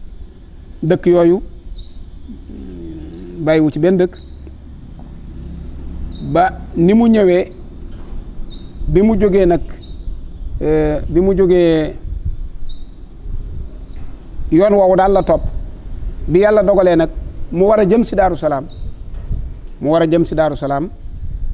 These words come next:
ci la wax kenn ci fere yim àndaloon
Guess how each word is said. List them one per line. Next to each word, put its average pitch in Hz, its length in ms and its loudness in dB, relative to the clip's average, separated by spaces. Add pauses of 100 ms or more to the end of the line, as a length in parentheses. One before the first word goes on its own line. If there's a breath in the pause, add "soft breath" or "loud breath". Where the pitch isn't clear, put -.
(1400)
ci 190 160 4
la 196 120 6
wax 190 380 4 (1040)
kenn 196 280 4
ci 185 100 4
fere 190 260 4
yim 185 140 4
àndaloon 165 440 2